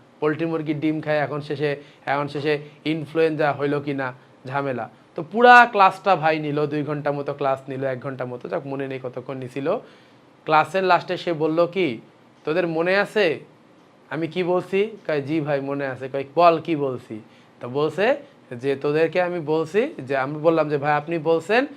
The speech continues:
যে যারা যারা লাস্ট, মানে, এক সপ্তাহে ডিম খাইছো মুরগির, তারা আজকে সবাই ইনফ্লুয়েঞ্জা টেস্ট করাবা।" আমরা বললাম যে, "এইটা বলছেন।"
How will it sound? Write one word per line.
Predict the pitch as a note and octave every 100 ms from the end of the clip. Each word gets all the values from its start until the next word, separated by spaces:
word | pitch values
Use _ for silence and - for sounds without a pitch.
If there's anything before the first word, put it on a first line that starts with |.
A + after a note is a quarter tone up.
| - - -
যে | B2 D#3 B3 - - - -
যারা | B2+ D3 E3
যারা | D#3+ F3 D#3+
লাস্ট, | D3 E3 D#3+ -
মানে, | C3+ C#3 C#3 -
এক | D3 -
সপ্তাহে | E3+ E3 F3 E3+
ডিম | D3 E3 E3+
খাইছো | F3 F3 D#3+
মুরগির, | F3+ F3 E3+ G#3+ C#4+ - - -
তারা | D3 D3
আজকে | D3 D3
সবাই | D#3 D#3+ G#3+ A#3+ - -
ইনফ্লুয়েঞ্জা | D#3 D#3 C#3 C#3+ C#3+ C#3 C#3
টেস্ট | C3+ C3 C3
করাবা।" | B2 A2 G#2 G#2+
আমরা | C#3 C#3+ C#3
বললাম | C3+ C3+ C3 B2+
যে, | C3+
"এইটা | C3 B2
বলছেন।" | A2+ G#2+ -